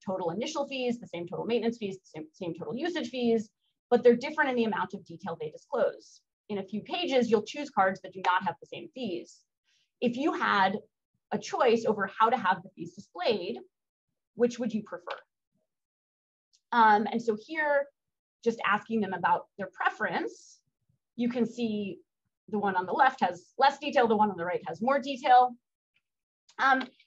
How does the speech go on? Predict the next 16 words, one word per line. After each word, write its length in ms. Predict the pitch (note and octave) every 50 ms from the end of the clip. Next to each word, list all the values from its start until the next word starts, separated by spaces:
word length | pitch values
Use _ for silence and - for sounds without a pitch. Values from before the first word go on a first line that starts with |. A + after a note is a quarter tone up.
| _ _ -
and 360 | C#4 C#4 D4 C#4 C4+ A#3 -
if 120 | C4 A#3
you 140 | A#3 B3 A#3+
look 220 | A#3 C#4 C4+ -
more 200 | A#3+ A#3+ B3 - - -
closely, 440 | G#4 G4 G4+ G#4 - F4 E4+ D#4 D4+
what 140 | A#3+ A3+ A#3
you 100 | A#3 -
can 160 | - A#3+ A3
see 540 | G#3+ - _ C#4 C4+ C4 B3+ B3 A#3+ A#3 A#3
is 220 | - A3 G#3+ G#3 - -
that, 340 | G3+ F#3+ F#3+ F#3+ F#3 - - - - _ _ _ _ _ _ _ -
um, 440 | G#3 F#3+ F3+ F3 E3 D#3+ E3 E3 D#3+ - _ _ _ _ _ _ _ _ _ _
there, 540 | G#3 F3+ G3+ A#3 A3 F#3+ F3 E3+ F3 - - - _ _ -
there's 260 | G3+ A3+ G#3+ G3+ -
basically, 880 | - A3+ A3+ A3+ - A#3 A#3 - G#3+ G#3 G3 F3+ F3 F3 F3 F3+ F3+